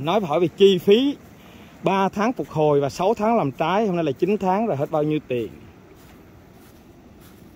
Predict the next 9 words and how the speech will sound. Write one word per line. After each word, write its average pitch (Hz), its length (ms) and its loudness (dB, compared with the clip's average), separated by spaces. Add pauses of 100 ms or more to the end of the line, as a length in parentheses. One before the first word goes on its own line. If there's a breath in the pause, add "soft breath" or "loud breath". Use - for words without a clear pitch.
(920)
Đây, 117 300 -4
hữu 117 180 -10
cơ 131 220 -6
Thuận 110 200 -16
Thiên 127 180 -6
đây. 123 300 -4 (3000)
Hải 113 260 -8
là 151 100 -2
cực - 200 -10